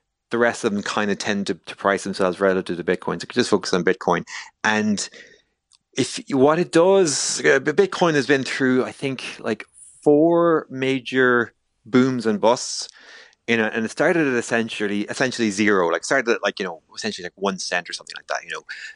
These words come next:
and it went up, like, ten thousand percent to the point where it was worth, like, you know, ten dollars or a hundred dollars or something like that.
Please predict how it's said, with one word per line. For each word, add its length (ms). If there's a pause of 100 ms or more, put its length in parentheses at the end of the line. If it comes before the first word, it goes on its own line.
(480)
and 440 (120)
it 140
went 240
up, 160
like, 140
ten 240
thousand 280
percent 420 (120)
to 80
the 80
point 260
where 160
it 60
was 100
worth, 300
like, 400
you 80
know, 340 (360)
ten 180
dollars 440
or 260
a 40
hundred 160
dollars 300
or 40
something 220
like 140
that. 260